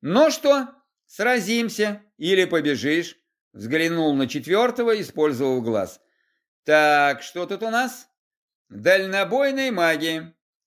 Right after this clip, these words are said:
Общий показатель чуть ниже четырех тысяч. Мне он проблем не доставит. Интересно, есть повязки помимо своих?» «Маркус, мы же с тобой одноклассники, да?» Нервно посмеялся он,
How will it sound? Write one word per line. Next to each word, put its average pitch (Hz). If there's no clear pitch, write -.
Общий 214
показатель 240
чуть -
ниже 202
четырех 165
тысяч. 120
Мне 202
он 170
проблем 147
не 131
доставит. 110
Интересно, 151
есть 170
повязки 196
помимо 202
своих?» 190
«Маркус, 131
мы 196
же 202
с -
тобой 220
одноклассники, 214
да?» 170
Нервно 139
посмеялся 135
он, 202